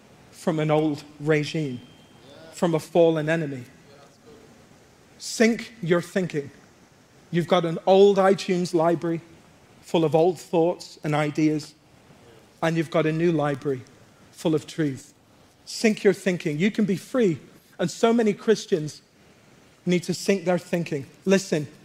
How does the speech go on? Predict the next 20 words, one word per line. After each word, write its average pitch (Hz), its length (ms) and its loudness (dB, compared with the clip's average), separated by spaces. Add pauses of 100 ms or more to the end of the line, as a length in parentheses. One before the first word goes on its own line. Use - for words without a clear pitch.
(300)
syncing 185 800 0 (400)
is 165 140 -2
agreeing. 156 760 -2 (680)
It's - 180 -4
agreeing. 165 600 0 (760)
An 185 100 4
agreement 185 920 2 (260)
is 170 160 -2
powerful. 165 600 -4 (1120)
And 190 220 4
you 240 160 6
can't 262 400 2
sync 208 600 -2
with 170 300 4
God, 151 400 0 (580)
with 202 280 2
the 196 80 4
mind 214 400 2
of 147 160 -10
God, 139 320 -2